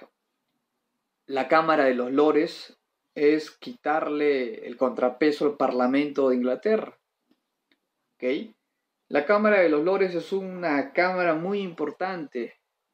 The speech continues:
la cual toma decisiones, también propone y crea leyes. O sea, lo, la función que cumple un congresista. Adiós, Congreso. Adiós, Parlamento inglés. No hay Parlamento inglés.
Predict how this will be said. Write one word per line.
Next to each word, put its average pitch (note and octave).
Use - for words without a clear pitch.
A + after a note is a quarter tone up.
la C3
cual E3
toma F#3+
decisiones, D#3
también D3
propone E3+
y -
crea D#3+
leyes. D#3
O -
sea, D#3+
lo, D3+
la D#3+
función G3
que G#3+
cumple G3+
un F#3+
congresista. B2+
Adiós, D#3
Congreso. C3
Adiós, E3+
Parlamento C#3+
inglés. A2+
No C3+
hay C#3
Parlamento B2
inglés. D3+